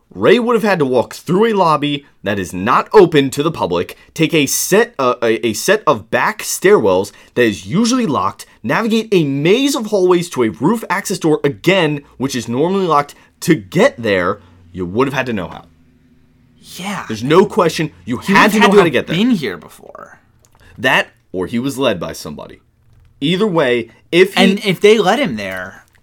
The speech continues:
Speaker 1: The question of if he was on the roof i-, is solely based on, did someone leave? Now, now wait a minute. Before you start racking your brain, this is important. So I scratched this out, but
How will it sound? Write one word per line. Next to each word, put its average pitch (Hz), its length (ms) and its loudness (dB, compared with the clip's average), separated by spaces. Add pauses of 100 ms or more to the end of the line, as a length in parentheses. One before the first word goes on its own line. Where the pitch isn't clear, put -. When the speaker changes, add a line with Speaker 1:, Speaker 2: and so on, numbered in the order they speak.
(720)
Speaker 1:
The 156 140 2
question 233 600 -2
of 147 340 0 (100)
if 143 180 -4
he 180 120 -2
was 151 160 0
on 143 100 2
the 123 60 -4
roof 131 340 -2 (420)
i-, 139 180 2
is 131 180 -2
solely 180 420 0
based 151 300 0
on, 117 360 -2 (280)
did 127 160 0
someone 123 180 -2
leave? 92 180 -4 (120)
Now, 95 240 -4 (240)
now 90 240 -6
wait 151 180 2
a 165 40 -2
minute. - 200 -4 (140)
Before 107 260 -6
you 123 60 -4
start 143 180 0
racking 165 220 -4
your 175 80 -4
brain, 190 500 -2 (360)
this 113 200 -2
is 131 80 -6
important. 156 500 -2 (200)
So - 200 -6
I 233 120 -2
scratched 143 600 -4
this 139 200 -6
out, 107 360 -4 (280)
but 101 320 0